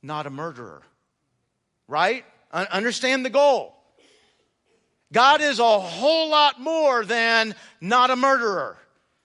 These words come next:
He is the giver of life. He is the promoter of life. He is the protector of life. It is demanded of me that I be pro-life.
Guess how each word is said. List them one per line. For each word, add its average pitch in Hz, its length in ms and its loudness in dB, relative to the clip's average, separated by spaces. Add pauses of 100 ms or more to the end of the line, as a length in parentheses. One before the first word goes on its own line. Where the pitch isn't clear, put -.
(460)
He 214 120 -4
is 135 200 -6
the 156 80 -12
giver 208 440 -4
of 120 140 -8
life. 123 300 -8
He 214 120 -8
is 151 200 -4
the 170 100 -8
promoter 214 580 -6
of 147 140 -6
life. 147 280 -6
He 214 120 -8
is 185 180 -6
the 180 120 -10
protector 190 760 -10 (280)
of 156 240 -6
life. 165 360 -2 (760)
It 269 140 -2
is 220 160 -4
demanded 254 880 0
of 202 160 0
me 165 460 -8 (1700)
that 196 140 -8
I 185 140 -8
be 170 140 -10
pro-life. 151 880 -12